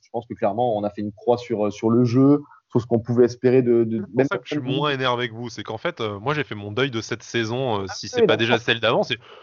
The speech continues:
Speaker 2: moi, je m'en ba-, moi, je m'en bats les couilles de ce qui peut encore <laughs> arriver. Donc, euh, de toute façon, euh,
Speaker 1: Ouais,
Speaker 2: enfin, je veux
Speaker 1: c'est
Speaker 2: dire,
Speaker 1: le
Speaker 2: euh,
Speaker 1: truc,
Speaker 2: il
Speaker 1: c'est
Speaker 2: y, il y aura,
Speaker 1: ouais.
Speaker 2: il y aura pas d'électrochoc, quoi. C'est bon. Enfin,
Speaker 1: Non, non, mais
Speaker 2: euh,
Speaker 1: c'est même pas un électrochoc, c'est juste que je, ouais, ouais, je sais même pas ce que j'attends, en fait, mais, euh, mais,
Speaker 2: à la fin,
Speaker 1: euh,
Speaker 2: la fin de la saison, et vite, quoi.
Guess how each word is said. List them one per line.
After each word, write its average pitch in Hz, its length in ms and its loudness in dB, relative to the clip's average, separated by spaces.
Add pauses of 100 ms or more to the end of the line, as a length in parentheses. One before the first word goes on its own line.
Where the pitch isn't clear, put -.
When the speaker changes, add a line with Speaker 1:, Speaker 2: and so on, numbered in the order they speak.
(360)
Speaker 2:
moi, 160 100 4
je 156 60 -4
m'en 120 80 -4
ba-, 110 160 -2
moi, 156 100 2
je 175 80 0
m'en 117 120 -6
bats 123 100 -2
les 127 100 -2
couilles 190 200 -12
de 117 80 -8
ce - 100 -14
qui - 60 -14
peut - 100 -10
encore 104 420 -2
<laughs> 240 80 0
arriver. 147 440 -4 (100)
Donc, 135 280 -6
euh, 123 40 -6
de 113 80 -8
toute 110 120 -18
façon, 131 400 -4
euh, - 20 -2
Speaker 1:
Ouais, 104 60 -4 (300)
Speaker 2:
enfin, 196 160 -6
je 135 60 0
veux 110 120 2
Speaker 1:
c'est 120 40 -4
Speaker 2:
dire, 139 140 2
Speaker 1:
le 113 40 6
Speaker 2:
euh, 104 60 2
Speaker 1:
truc, 113 140 -4
Speaker 2:
il 131 80 -14
Speaker 1:
c'est 123 100 0
Speaker 2:
y, 139 80 -8
il 151 160 -2
y - 20 2
aura, 127 140 4
Speaker 1:
ouais. 160 160 2
Speaker 2:
il - 20 -2
y 135 40 2
aura 120 100 4
pas 202 100 2
d'électrochoc, 147 680 -4
quoi. 98 160 -4
C'est 120 140 -10
bon. 175 200 -8
Enfin, - 140 -8
Speaker 1:
Non, 98 300 -6
non, 95 300 -12
mais - 60 -14
Speaker 2:
euh, 113 40 -14
Speaker 1:
c'est 123 80 -12
même 135 100 0
pas 160 100 -2
un 143 60 0
électrochoc, 139 420 -4
c'est 120 100 -16
juste 175 140 0
que 139 120 4
je, 110 120 0
ouais, 143 260 6
ouais, 123 180 6 (220)
je 120 100 -2
sais 175 100 2
même 233 120 2
pas 349 100 2
ce - 120 -6
que 135 60 -2
j'attends, 131 240 2
en 135 60 -6
fait, 113 180 0 (100)
mais, 117 160 2
euh, 110 400 6 (400)
mais, 113 240 4
Speaker 2:
à 107 200 6
la 101 100 4
fin, 98 160 4
Speaker 1:
euh, - 20 0
Speaker 2:
la 127 120 0
fin 147 140 -2
de 143 40 0
la 139 100 4
saison, 123 360 -6
et 107 100 -2
vite, 120 240 -12
quoi. 92 200 -10